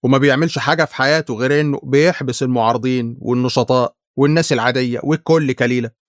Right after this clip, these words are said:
بس الكلام ده مش صح خالص على فكرة. هو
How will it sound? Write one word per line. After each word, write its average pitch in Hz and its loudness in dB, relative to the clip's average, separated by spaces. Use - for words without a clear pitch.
بس - -6
الكلام 151 0
ده 151 2
مش 135 -4
صح - -2
خالص 160 -2
على 131 -4
فكرة. 151 -10
هو 269 0